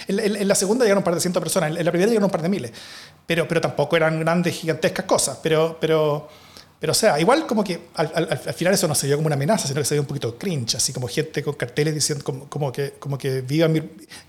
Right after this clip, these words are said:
viva mi presidente", y, y, y, y, y sale el presidente como a saludarlos como, y, y, y como agradecerle, así como, "Gracias que alguien al menos diga esto".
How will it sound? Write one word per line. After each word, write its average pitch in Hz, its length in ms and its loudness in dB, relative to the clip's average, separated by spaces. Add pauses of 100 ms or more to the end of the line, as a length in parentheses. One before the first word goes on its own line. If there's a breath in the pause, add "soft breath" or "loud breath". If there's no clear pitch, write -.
viva 151 220 2
mi 165 100 2
presidente", 185 720 0
y, 165 40 0
y, 160 500 -2
y, 147 300 -6
y, 147 140 -4
y 139 40 0
sale 170 220 4
el 175 40 4
presidente 175 380 2
como 170 140 0
a - 20 2
saludarlos 156 440 2
como, 170 160 -4
y, 160 200 -4
y, 151 160 -2
y 151 60 0
como 160 100 2
agradecerle, 147 500 2
así 180 160 2
como, 170 160 0
"Gracias 160 320 2
que - 120 -2
alguien 160 340 0
al 147 100 -4
menos 160 220 -2
diga 156 160 -2
esto". 156 220 -8